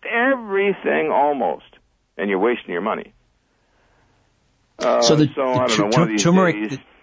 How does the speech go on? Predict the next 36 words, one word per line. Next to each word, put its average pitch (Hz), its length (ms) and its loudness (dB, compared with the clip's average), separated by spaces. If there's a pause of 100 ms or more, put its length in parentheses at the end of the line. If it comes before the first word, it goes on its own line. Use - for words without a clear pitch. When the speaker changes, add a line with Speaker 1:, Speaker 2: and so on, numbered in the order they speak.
(420)
Speaker 2:
the 147 100 0
Speaker 1:
uh, - 20 -4
Speaker 2:
turmeric 185 460 0
milk, 127 400 0
so - 120 -6
you 117 120 0
mix 127 340 -2
the 120 100 -6
powder 131 500 -4
in 131 200 2
the 127 60 2
milk? 123 500 0
Speaker 1:
That's - 240 -6
Speaker 2:
Is 113 100 -8
that 123 60 -2
Speaker 1:
right. 117 80 -6
Speaker 2:
the 135 100 -2
idea? 131 240 -4
Speaker 1:
You - 60 -8
take 156 120 -20
your 127 80 -6
milk 113 420 -6
or 113 80 -6
your, 101 360 -4
your 98 240 -4
almond 101 420 -4
milk 95 300 -6
or 95 60 -12
what 95 120 -4
you 95 200 -2
ever 92 180 -4
got, 90 320 -4 (640)
and 104 380 -4
you 120 560 -4
get 104 300 -6
organic 101 680 -4